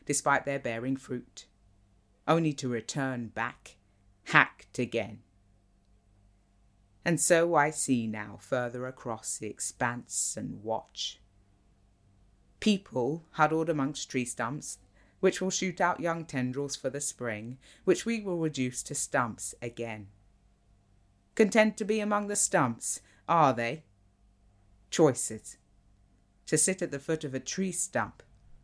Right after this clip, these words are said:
or a pile of books. The two choices we can make. So lucky. Gigi's head a greyish cloud, and me, I sit on pile of books looking as if I have something to do.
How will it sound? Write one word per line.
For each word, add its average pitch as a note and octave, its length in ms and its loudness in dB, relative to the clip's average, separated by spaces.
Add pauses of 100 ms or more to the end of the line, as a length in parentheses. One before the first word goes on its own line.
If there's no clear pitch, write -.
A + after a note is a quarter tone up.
(240)
or D#3 280 8
a B2 60 4
pile C3 420 -4
of - 200 -10
books. - 600 -10 (480)
The C#3 80 2
two F#3 320 0
choices C3+ 640 -2
we C3 220 -4
can C#3+ 340 -6
make. G#2+ 420 -10 (640)
So - 300 0
lucky. - 600 -4 (2500)
Gigi's D#3+ 440 0
head C3+ 320 -2
a A2+ 60 -10
greyish C3 460 -4
cloud, B2 640 -10 (500)
and F#3+ 200 6
me, C#3 300 2 (520)
I G3 100 6
sit G3 260 2
on D#3 160 2
pile B2+ 300 -2
of D3 100 -8
books A#2+ 300 -8
looking A#2+ 280 -6
as A2+ 140 -6
if A#2 140 -8
I A#2+ 100 -2
have A#2+ 200 -6
something G#2+ 440 -8
to - 140 -16
do. A2 400 -6